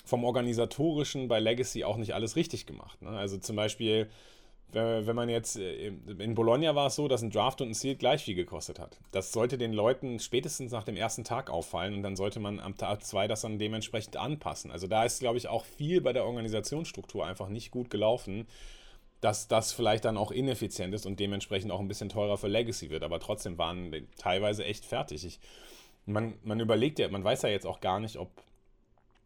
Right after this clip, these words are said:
ob Paris tatsächlich stattfindet. Also es gibt immer noch keine Venue für Paris. Es gibt, der Ticketverkauf ist im Moment gerade eingefroren. Also man kann keine Tickets kaufen bei Legacy für diese Events.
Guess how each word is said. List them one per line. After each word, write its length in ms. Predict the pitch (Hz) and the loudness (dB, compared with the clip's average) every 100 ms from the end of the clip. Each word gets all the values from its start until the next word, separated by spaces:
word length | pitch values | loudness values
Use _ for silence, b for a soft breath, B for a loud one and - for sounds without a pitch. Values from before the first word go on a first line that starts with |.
| - - | -10 -2
ob 260 | 101 - | -2 -2
Paris 360 | - 104 123 127 | -2 0 2 2
tatsächlich 380 | 120 101 107 98 | 2 2 2 4
stattfindet. 600 | 151 170 - 69 57 - | 2 2 -2 -10 -12 -12
Also 200 | - 95 | -6 -4
es 100 | 98 | -2
gibt 180 | - - | -4 -2
immer 220 | 135 147 | 2 2
noch 120 | 147 - | 2 0
keine 360 | 120 123 107 | -2 0 0
Venue 320 | 87 117 165 | 0 0 -2
für 160 | 165 156 | -2 -2
Paris. 420 | 156 143 170 180 | 0 -2 -2 -6
Es 100 | 98 | -8
gibt, 220 | 113 110 - B B | -8 -8 -12 B B
der 160 | 101 - | -2 0
Ticketverkauf 800 | - 117 113 - 147 143 147 - | -2 0 0 0 -2 0 0 -2
ist 100 | 131 | -4
im 80 | 120 | -2
Moment 260 | 107 107 | -2 -2
gerade 360 | - 90 92 73 | 2 4 2 -2
eingefroren. 840 | 78 87 95 - - 110 165 233 | -4 -2 -4 -8 -8 -6 -4 -4
Also 160 | - 101 | -4 -4
man 160 | 90 | -6
kann 300 | 92 98 82 | -6 -8 -10
keine 400 | - - 95 92 | -10 -6 -4 -4
Tickets 400 | 90 101 92 - | -6 -8 -6 -8
kaufen 540 | - - 50 98 135 170 | -10 -12 -12 -10 -10 -6
bei 580 | - 87 92 98 98 95 | -2 0 2 2 0 -2
Legacy 580 | 90 101 117 - 131 160 | -2 0 -2 -4 -8 -10
für 180 | - 101 | -8 -6
diese 260 | 101 101 104 | -4 -2 -2
Events. 500 | 104 101 131 143 | -2 -2 -2 -8